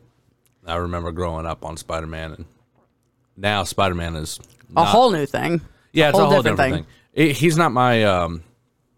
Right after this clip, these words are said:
Speaker 1: my favorite superhero by any means, but growing up, he definitely was, and it, I can definitely attribute Tobey Maguire's Spider-Man to that.
Speaker 2: Yeah.
Speaker 1: For
Speaker 2: I
Speaker 1: sure.
Speaker 2: think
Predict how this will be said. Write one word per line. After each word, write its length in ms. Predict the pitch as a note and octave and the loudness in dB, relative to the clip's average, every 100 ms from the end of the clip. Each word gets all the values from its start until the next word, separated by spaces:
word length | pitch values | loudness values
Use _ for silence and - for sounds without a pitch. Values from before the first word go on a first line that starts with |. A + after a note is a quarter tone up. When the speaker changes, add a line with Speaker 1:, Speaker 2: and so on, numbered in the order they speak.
| _ _ - | _ _ -2
Speaker 1:
my 160 | A#2 A2 | 2 2
favorite 300 | B2 G2+ - | 2 0 -2
superhero 460 | G#2 F#2 F#2+ F2+ | -4 -2 -2 -2
by 180 | E2+ F2 | -2 -2
any 160 | G#2 F#2 | 0 -2
means, 320 | E2+ E2 E2+ | -6 -12 -12
but 200 | E2 - | -12 -6
growing 340 | G2 F2+ F2 | -2 -2 -4
up, 160 | F2 D#2+ | -6 -6
he 80 | F2+ | -6
definitely 420 | E2 D#2+ D2 C2 | -6 -8 -12 -12
was, 340 | D#2 D#2+ D#2 | -10 -8 -8
and 120 | - E2 | -8 -12
it, 120 | D#2+ - | -14 -12
I 80 | F2+ | -12
can 240 | D#2+ F2+ | -10 -10
definitely 480 | D#2 E2+ - F2 E2+ | -6 -6 -4 -6 -4
attribute 440 | E2 D#2 D#2+ C#2+ - | -6 -8 -10 -10 -10
Tobey 200 | F2 D#2+ | -12 -10
Maguire's 460 | D#2+ D2 C2+ A#1+ | -14 -10 -8 -8
Spider-Man 460 | - - B1 - D#2 | -10 -12 -12 -14 -14
to 100 | - | -14
that. 200 | - - _ - - | -14 -16 _ -20 -20
Speaker 2:
Yeah. 160 | - - _ _ | -20 -20 _ _
Speaker 1:
For 140 | - - | -4 -2
Speaker 2:
I 60 | |
Speaker 1:
sure. 40 | A3 | 0
Speaker 2:
think 240 | E4+ F#4 | 0 -2